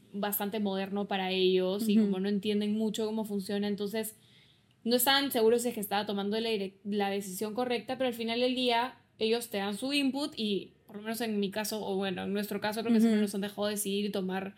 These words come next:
Speaker 1: eh, nuestras propias decisiones y aprender en el proceso, sea cual sea el outcome de eso.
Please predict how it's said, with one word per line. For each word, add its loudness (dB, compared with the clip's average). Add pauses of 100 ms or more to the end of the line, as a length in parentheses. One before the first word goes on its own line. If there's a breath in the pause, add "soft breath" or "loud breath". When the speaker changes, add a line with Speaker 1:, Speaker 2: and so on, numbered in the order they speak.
(520 soft breath)
Speaker 1:
eh, 0
nuestras -4
propias 0
decisiones 0
y 2
aprender 0
en 0
el -2
proceso, -6
sea 0 (140)
cual -2
sea -2
el 0
outcome -2 (280)
de -2
eso. -4